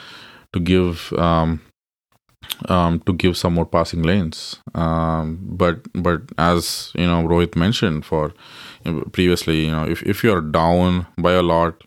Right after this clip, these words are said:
you're not going to run, uh, the ball a lot more. You know, you, and, and, and with that, will Matt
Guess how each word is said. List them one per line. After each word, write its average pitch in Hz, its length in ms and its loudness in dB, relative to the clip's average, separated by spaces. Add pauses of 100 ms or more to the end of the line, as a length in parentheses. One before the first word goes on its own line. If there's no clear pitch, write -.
you're 92 100 0
not 120 140 2
going 104 140 2
to 80 100 0
run, 80 440 0
uh, - 120 -4 (400)
the 85 80 0
ball 78 320 2 (320)
a 87 80 0
lot 78 280 0
more. - 220 -2 (160)
You 85 80 -4
know, 82 60 -2
you, 82 260 -6 (840)
and, 85 300 2
and, 82 440 0 (680)
and 90 220 -2
with 85 160 -2
that, 101 400 2 (280)
will 92 500 2
Matt 82 340 0